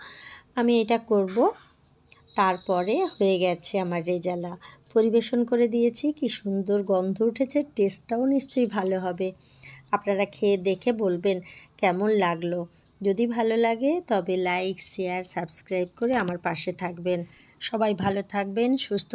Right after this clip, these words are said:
থাকবেন, খুব আনন্দ করবেন দুর্গাপূজাতে।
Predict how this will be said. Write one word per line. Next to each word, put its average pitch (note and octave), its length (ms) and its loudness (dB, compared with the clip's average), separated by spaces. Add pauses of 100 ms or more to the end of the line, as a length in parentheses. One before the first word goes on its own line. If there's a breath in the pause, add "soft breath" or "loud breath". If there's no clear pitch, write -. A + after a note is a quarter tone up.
থাকবেন, F#3 440 -4 (600 loud breath)
খুব A3 200 2 (220)
আনন্দ F#3+ 420 -2
করবেন G3 500 0
দুর্গাপূজাতে। F#3+ 760 -2